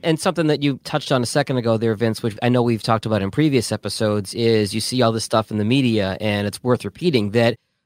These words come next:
the media doesn't make any money if they're not getting emotion out of you. They're not getting clicks on their websites to drive web traffic, and they're not getting ratings and advertisers if they're saying,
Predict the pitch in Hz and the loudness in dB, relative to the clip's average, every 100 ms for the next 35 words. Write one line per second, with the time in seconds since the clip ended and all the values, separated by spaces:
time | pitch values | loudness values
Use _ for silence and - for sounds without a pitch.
0 | - 135 143 196 220 170 170 147 156 156 | -4 -2 0 0 0 0 0 0 0 0
1 | 156 156 139 127 131 151 120 101 113 - | 0 0 2 2 2 2 0 0 -4 0
2 | 127 131 127 - 127 117 113 117 113 110 | 0 2 0 0 0 0 2 2 0 -2
3 | 95 90 87 95 80 95 113 135 160 - | -4 -4 -8 -8 -10 -2 0 2 0 0
4 | 139 120 - 196 - 175 156 147 147 139 | 0 0 -2 -4 0 0 2 2 0 0
5 | - 147 135 - 113 113 107 135 127 139 | 0 0 0 -2 0 0 2 0 0 0
6 | 123 135 - 104 110 131 147 151 135 123 | 0 0 -2 -2 0 -2 0 -2 0 0
7 | 135 127 123 117 120 127 117 110 117 117 | 0 0 -2 -2 0 -2 -2 -2 0 0
8 | 113 117 - - - 123 - 139 - 151 | 0 -2 -6 -14 -2 -2 0 0 2 2
9 | 139 135 | 4 2